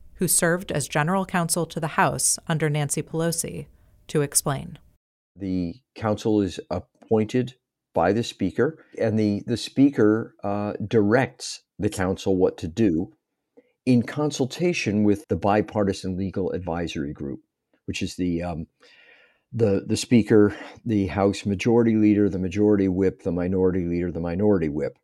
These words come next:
Speaker 2: So the rule's explicit that I take direction from the Speaker, and that's what I did.
Speaker 1: Letter's first involvement with the committee extends all the way back to its genesis. He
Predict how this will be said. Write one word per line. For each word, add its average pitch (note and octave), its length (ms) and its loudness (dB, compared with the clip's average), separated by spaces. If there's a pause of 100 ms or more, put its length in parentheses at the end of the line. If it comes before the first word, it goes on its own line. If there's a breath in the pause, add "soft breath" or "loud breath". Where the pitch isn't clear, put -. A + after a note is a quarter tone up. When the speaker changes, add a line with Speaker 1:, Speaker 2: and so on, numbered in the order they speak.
(300)
Speaker 2:
So D#3 140 8
the C#3+ 120 8
rule's E3 380 2
explicit D#3+ 680 0 (400)
that A#2 100 4
I A#2 80 6
take C3 240 2
direction A2 540 2
from G2 320 -2
the G2+ 40 0
Speaker, G#2+ 480 -2
and D#2 140 -4
that's G2+ 240 -4
what G2 100 4
I F#2 140 2
did. B2+ 340 0 (400)
Speaker 1:
Letter's E3+ 400 2
first G#3+ 340 -4
involvement F#3 540 -2
with F3 160 -6
the - 60 -14
committee F3 560 -6 (320)
extends D#3 500 -2
all D#3 260 0
the G3+ 120 -2
way F#3+ 160 0
back E3 380 -2
to D3 100 -8
its C3+ 180 -4
genesis. - 720 -6 (600)
He D3 380 -2